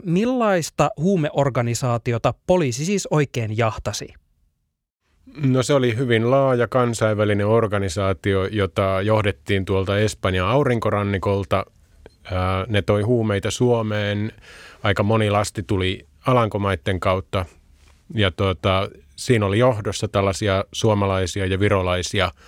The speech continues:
Speaker 2: ammattirikollisia, joista aika lailla kaikki taisi olla jo poliisin tuttuja en-, en-, entisestään aiemmista tutkinnoista.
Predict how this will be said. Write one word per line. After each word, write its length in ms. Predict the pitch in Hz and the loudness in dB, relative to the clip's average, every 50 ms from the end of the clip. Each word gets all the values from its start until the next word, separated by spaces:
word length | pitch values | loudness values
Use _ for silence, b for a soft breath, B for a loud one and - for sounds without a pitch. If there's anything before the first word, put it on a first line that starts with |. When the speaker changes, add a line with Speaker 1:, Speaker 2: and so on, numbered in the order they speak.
| B B B B B B | B B B B B B
Speaker 2:
ammattirikollisia, 1000 | 110 101 98 95 85 - - 101 98 98 - 104 98 92 92 85 101 107 95 92 | 0 2 2 0 -2 -2 0 0 0 0 -2 -2 -4 -2 -2 -4 -2 -2 -2 -2
joista 400 | 92 90 92 90 - - 101 85 - B B B B B B B B B B B B B | 0 -2 -2 -4 -4 -4 -6 -6 -8 B B B B B B B B B B B B B
aika 220 | - 101 - 98 95 | -2 -2 0 0 0
lailla 180 | 92 92 95 | 0 0 0
kaikki 340 | - - 98 98 - - 98 | 0 0 0 0 0 -2 -2
taisi 280 | - 98 92 87 - 98 | -2 -2 -2 -2 -2 -2
olla 180 | 92 92 92 | -2 -2 -2
jo 120 | 92 90 87 | -2 -2 -2
poliisin 500 | - 98 95 92 92 82 90 92 90 90 | -2 -2 0 0 -2 -2 -4 -4 -4 -2
tuttuja 520 | - 98 - _ _ - 104 95 92 95 | -4 -4 -4 _ _ -6 -4 -2 0 0
en-, 320 | 107 104 101 101 98 98 - - | 2 2 0 0 -2 -2 -2 0
en-, 300 | 123 113 107 101 110 131 _ - | 2 2 2 0 -4 -6 _ -2
entisestään 720 | 143 135 123 107 113 90 104 98 - - - 104 101 104 | 0 0 0 0 0 -2 -4 -4 -6 -4 -2 -2 0 0
aiemmista 520 | 117 117 120 113 101 90 95 104 - - 107 | 2 2 2 2 0 -2 -4 -6 -6 -6 -6
tutkinnoista. 760 | - 113 104 - - - 110 101 104 107 110 117 - - 107 | -4 -6 -6 -6 -6 -6 -4 -4 -4 -4 -6 -6 -6 -6 -8